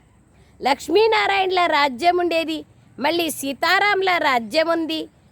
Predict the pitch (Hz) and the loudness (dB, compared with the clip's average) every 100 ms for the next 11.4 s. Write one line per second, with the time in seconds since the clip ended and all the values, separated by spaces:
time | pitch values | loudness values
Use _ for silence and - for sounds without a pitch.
0 | - 277 359 359 262 226 285 349 403 415 | -2 0 2 0 0 0 2 2 2 0
1 | 302 392 403 381 - 349 311 294 - 311 | 0 -2 0 -2 -4 -2 0 -2 -4 -2
2 | 320 311 285 277 _ _ - 185 190 190 | 0 0 0 -4 _ _ -14 -10 -6 -6
3 | 180 185 180 175 151 - - - - - | -6 -8 -8 -8 -10 -18 -20 -20 -20 -20
4 | _ _ _ _ 214 - 254 247 - 220 | _ _ _ _ -10 -6 -6 -6 -6 -10
5 | - 269 254 262 254 226 - 240 262 240 | -10 -8 -8 -6 -6 -6 -8 -6 -4 -4
6 | 226 240 - 294 262 - 247 247 240 233 | -2 -2 0 0 0 -4 -6 -4 -2 -2
7 | 220 214 - 233 233 208 196 214 453 - | -2 -6 -4 -4 -4 -4 -4 -4 -4 -8
8 | _ - - 196 - 165 156 156 - - | _ -16 -12 -12 -14 -12 -12 -12 -18 -20
9 | - - - 226 262 349 440 440 415 359 | -20 -16 -2 2 4 4 2 2 2 0
10 | 269 330 247 240 208 247 294 302 311 302 | -2 -4 -4 -6 -4 -2 -2 -2 -4 -4
11 | 294 254 254 240 | -6 -8 -10 -10